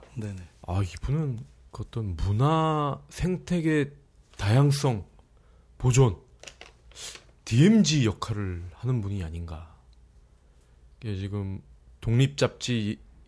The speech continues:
Speaker 2: 이야기를 곧 하겠지만 그 사장돼 가는 그런 잡지들을 이제 이 앱이나 웹을 이용을 해서 전자책화해서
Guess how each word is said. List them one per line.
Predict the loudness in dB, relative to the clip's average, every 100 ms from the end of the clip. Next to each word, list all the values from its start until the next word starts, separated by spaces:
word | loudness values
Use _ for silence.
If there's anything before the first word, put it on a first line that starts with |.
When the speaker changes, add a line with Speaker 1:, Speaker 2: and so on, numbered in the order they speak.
| -6
Speaker 2:
이야기를 | 0 2 2 2 0 0
곧 | -2
하겠지만 | -4 0 0 0 0 2 2 -2 -14 _ _ _ _ -20 _ -12
그 | -8 -6 -6 -8 -10
사장돼 | -8 -4 0 0 0 -2 2 2 4
가는 | 2 2 2 2
그런 | 0 -2 -2 -4 -6
잡지들을 | -10 -4 -2 -2 -2 -4 -6 -16 _ _ _ -20 -20 -20 -20 _ -20
이제 | -6 -2 -2 -2 -4
이 | -4 -2 -2
앱이나 | 0 2 4 4
웹을 | 4 4 4 2
이용을 | 2 2 2 2
해서 | 0 0 0 -2 _ -20 _ -20 -18 -2
전자책화해서 | 4 6 6 4 2 -2 -2 -4 0 2 2 2 0 -2